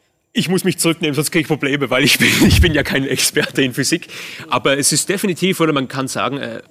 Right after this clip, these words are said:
Physiker arbeiten mit Phänomenen, ja, die man mit unserem menschlichen Auffassungsvermögen, Vermögen nicht wirklich direkt nachvollziehen kann. Aber sie sind experimentell nachgewiesen, dass sie funktionieren und deshalb arbeitet man mit ihnen. Und irgendwie scheint es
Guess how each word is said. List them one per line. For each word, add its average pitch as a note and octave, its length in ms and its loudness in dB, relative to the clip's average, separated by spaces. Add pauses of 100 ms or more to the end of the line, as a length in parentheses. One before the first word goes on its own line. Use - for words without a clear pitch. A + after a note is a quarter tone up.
(160)
Physiker - 520 -2
arbeiten C3 420 -8
mit B2 160 -8
Phänomenen, G#2 720 -2 (420)
ja, G2+ 280 -4 (360)
die C#3 80 -4
man B2+ 300 -2 (380)
mit G#2+ 120 -10
unserem A2 240 -6
menschlichen A#2+ 400 -4
Auffassungsvermögen, A#2 720 -8 (120)
Vermögen A#2 320 -6
nicht B2+ 200 -8
wirklich C3+ 320 -8 (680)
direkt G2+ 260 -14
nachvollziehen G#2+ 540 -10
kann. - 260 -12 (440)
Aber G#2+ 260 -8 (140)
sie - 140 -8
sind A2 360 -8 (240)
experimentell A2 580 -10
nachgewiesen, F#3+ 720 -10 (320)
dass B2+ 140 -6
sie A#2+ 100 -6
funktionieren A2 560 -10
und G3 160 -12
deshalb - 240 -10
arbeitet G3 400 -8
man G2+ 120 -12
mit F#2 120 -12
ihnen. - 260 -14 (280)
Und A2 200 -10
irgendwie D#3 360 -6
scheint D3 320 -8
es - 220 -8